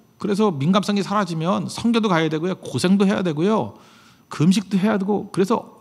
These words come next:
언제까지 해야 되냐면 민감성이 살아날 때까지. 민감성이 능력이기 때문에 그래요. 또 한 가지 이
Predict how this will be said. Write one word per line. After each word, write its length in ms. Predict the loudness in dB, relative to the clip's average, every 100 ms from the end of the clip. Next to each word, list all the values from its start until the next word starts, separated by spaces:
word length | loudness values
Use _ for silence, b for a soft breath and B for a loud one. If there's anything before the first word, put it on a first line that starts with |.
| _ 0
언제까지 520 | 4 4 4 4 4
해야 80 | 4
되냐면 400 | 2 0 0 2
민감성이 460 | 4 4 2 0
살아날 260 | -2 -2 -4
때까지. 380 | -6 -8 -8 -14 B B B B B B
민감성이 880 | 0 2 2 0 0 0 2 0 -6 -20 -20 _ _ -2
능력이기 480 | 0 2 0 -6 -10
때문에 260 | -14 -16 -18
그래요. 200 | -20 -20 -20 _ _ _ _ _ _ _ _ _ _ _ _ _ _ b b b b b _ -14 0
또 100 | 2
한 80 | 2
가지 200 | 2 -2
이 260 | -2 -2